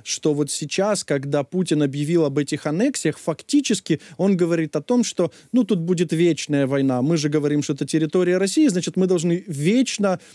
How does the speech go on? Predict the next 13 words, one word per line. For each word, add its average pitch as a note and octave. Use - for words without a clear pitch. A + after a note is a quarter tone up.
э, D3+
воевать E3+
на D3+
этих C#3+
территориях, F#3
чтобы D#3+
доказывать, F#3+
что -
это E3+
Российская E3
Федерация. D#3
Так -
вот, F3+